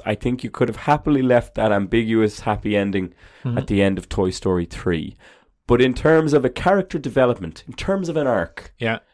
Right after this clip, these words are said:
Speaker 1: um, we, we definitely get to see something very special happen with Woody.
Speaker 2: Hmm.
Speaker 1: Um, yeah, it's, it's really interesting to see him go on this journey. It's, it's very much Woody the movie. It's not Toy Story in the sense that you've come to expect it.
Speaker 2: There's not much buzz.
Speaker 1: There's not much buzz at all.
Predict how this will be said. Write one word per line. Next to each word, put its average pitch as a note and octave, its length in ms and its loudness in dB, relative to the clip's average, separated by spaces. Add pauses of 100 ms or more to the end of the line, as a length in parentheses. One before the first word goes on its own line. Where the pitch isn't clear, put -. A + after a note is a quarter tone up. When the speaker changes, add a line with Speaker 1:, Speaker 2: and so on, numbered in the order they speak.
(280)
Speaker 1:
um, F#2+ 640 0 (160)
we, G2+ 200 -4
we G#2 100 -4
definitely A2 320 0
get G2+ 120 0
to G2+ 60 -10
see G#2 160 -6
something G2 220 -4
very F#2+ 160 2
special F#2 340 -2
happen F2+ 220 -2
with D#2+ 100 -6
Woody. F2 340 -4 (200)
Speaker 2:
Hmm. A#3+ 320 -6
Speaker 1:
Um, E2+ 600 -2 (800)
yeah, B2 240 6
it's, A#2+ 160 -2
it's B2+ 160 -2
really C#3+ 220 4
interesting B2+ 420 2
to G#2 80 -4
see A#2 180 0
him G#2 120 2
go G#2 280 6
on G2 160 -4
this G2+ 160 -4
journey. G#2 260 -2 (200)
It's, D3 180 0
it's D#3 140 0
very F3+ 160 6
much F#3+ 180 2
Woody D3 240 4
the A#2+ 100 2
movie. G2+ 460 2
It's - 220 -6
not C3+ 520 4 (140)
Toy B2 200 4
Story G#2+ 420 4 (100)
in G#2 140 0
the G2 60 -2
sense G#2+ 300 -2
that - 100 -10
you've G#2 120 -6
come G#2 200 -2
to G2+ 80 -4
expect G2 440 -2
it. F2+ 180 -6
Speaker 2:
There's A2+ 140 -8
not G#2+ 100 0
much G2 160 -8
buzz. A2 380 -4 (140)
Speaker 1:
There's A#2+ 180 2
not C#3+ 140 6
much A2 160 2
buzz A#2 180 4
at G2+ 80 4
all. G#2+ 380 4